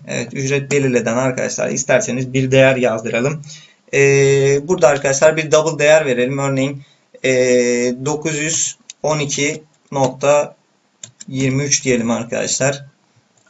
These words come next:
Burada değerimize. Evet arkadaşlar burada hemen, e, bir de, e, yönetici, e, nesnesi oluşturalım arkadaşlar. Bu da yöneticimizi de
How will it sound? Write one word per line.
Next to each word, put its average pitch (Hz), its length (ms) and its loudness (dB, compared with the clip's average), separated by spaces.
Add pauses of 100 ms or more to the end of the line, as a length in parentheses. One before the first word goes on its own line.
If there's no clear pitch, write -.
Burada 131 500 0
değerimize. 131 600 2 (2750)
Evet 160 220 0
arkadaşlar 139 540 2
burada 170 360 2
hemen, 165 440 2
e, 139 360 2
bir 160 180 0
de, 170 260 2
e, 139 80 -2 (420)
yönetici, 156 760 0 (200)
e, 131 400 0
nesnesi 135 420 -2
oluşturalım 120 520 -2
arkadaşlar. 123 640 0
Bu 147 140 -2
da 151 160 4
yöneticimizi 139 680 -4
de 151 240 2